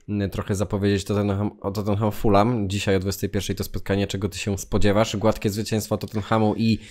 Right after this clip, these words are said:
em, samotne liderowanie już w tym momencie. No, powiem ci, że to by było naprawdę coś dla Tottenhamu, nie? E,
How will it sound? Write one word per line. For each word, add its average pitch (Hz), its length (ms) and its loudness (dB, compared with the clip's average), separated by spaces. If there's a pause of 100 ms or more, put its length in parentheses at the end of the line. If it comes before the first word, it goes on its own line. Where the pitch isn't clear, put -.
(320)
em, 101 840 2 (320)
samotne 120 600 4
liderowanie 113 840 6
już 131 220 2
w - 100 -2
tym 123 120 4
momencie. 113 340 4
No, 123 80 4
powiem 143 220 2
ci, 190 100 -2
że 170 80 -2
to 180 120 -2
by 190 80 -6
było 175 200 2
naprawdę 240 380 4
coś - 420 4
dla 101 140 2
Tottenhamu, 92 580 -2
nie? 107 180 4
E, 190 60 2